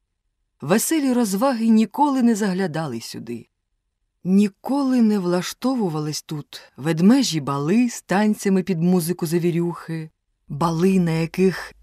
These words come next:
білі ведмеді показали б свою грацію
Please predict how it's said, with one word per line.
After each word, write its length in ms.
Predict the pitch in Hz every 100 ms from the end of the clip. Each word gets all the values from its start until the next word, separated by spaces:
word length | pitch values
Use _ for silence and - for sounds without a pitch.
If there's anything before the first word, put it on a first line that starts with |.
| -
білі 460 | 139 131 170 170 156
ведмеді 840 | 135 131 147 220 262 151 135 113 _ _ _
показали 560 | 135 135 156 170 226 220
б 80 |
свою 400 | - - 180 208
грацію 800 | 160 156 139 135 - 127 127 127